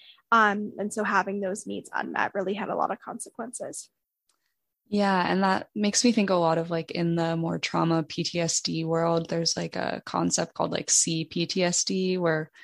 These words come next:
Speaker 2: it's, like, complex P T S D, and growing up in child, like, hood homes where there's a lot of trauma, and that, that is a more complex thing for people to treat because those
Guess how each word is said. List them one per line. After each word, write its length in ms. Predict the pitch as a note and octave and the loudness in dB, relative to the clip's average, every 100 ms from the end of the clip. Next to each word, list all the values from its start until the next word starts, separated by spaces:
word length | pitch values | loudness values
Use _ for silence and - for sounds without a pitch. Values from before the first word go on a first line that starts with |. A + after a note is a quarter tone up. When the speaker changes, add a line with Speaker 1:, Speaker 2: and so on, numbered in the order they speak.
| - - | -20 -4
Speaker 2:
it's, 80 | |
like, 160 | D#3+ D3+ | -2 -2
complex 520 | - D#3+ D#3 F#3 - | 0 0 2 0 0
P 140 | - A3 | 0 2
T 160 | A#3 | 4
S 160 | A3+ A3+ | 4 2
D, 240 | A3+ A3 | 2 4
and 220 | G3+ E3+ - - _ | 4 2 -2 -14 _
growing 280 | - E3+ E3 | 2 4 4
up 180 | E3 D#3+ | 2 0
in 160 | D#3+ D#3+ | -2 -2
child, 520 | - D#3 D#3 D#3 E3 _ - | 0 0 0 -2 -6 _ -6
like, 220 | E3+ - | -4 -6
hood 260 | - E3 E3 | -4 -2 2
homes 440 | E3+ E3 D#3+ D#3 | 4 4 4 0
where 80 | D#3+ | 0
there's 160 | D#3+ | 0
a 60 | D#3+ | 0
lot 180 | D#3+ D#3 | 0 0
of 120 | D3+ | -4
trauma, 420 | - F3+ E3+ E3 | -2 2 4 2
and 240 | D#3 D#3 - - - - _ _ _ _ - | 2 0 -4 -12 -20 -20 _ _ _ _ -2
that, 240 | F#3+ F3 | 0 2
that 200 | F3 F3 | 4 6
is 160 | F3+ F3 | 4 4
a 60 | |
more 320 | E3+ D#3+ E3 | 4 4 2
complex 580 | D#3 - D#3+ D3 E3 - | 0 0 0 0 -2 0
thing 260 | - D#3+ D#3+ | 2 0 0
for 140 | - | -2
people 280 | - D#3+ D#3+ | -4 -2 0
to 100 | D#3 | 0
treat 560 | D3+ - D#3+ F#3+ D4 - | 0 -2 0 0 0 -2
because 420 | F#3 F3+ E3 - - _ _ _ _ | 0 0 0 -4 -8 _ _ _ _
those 800 | - F3+ F3+ F3+ F3 F3 - - | -10 0 6 6 6 4 4 4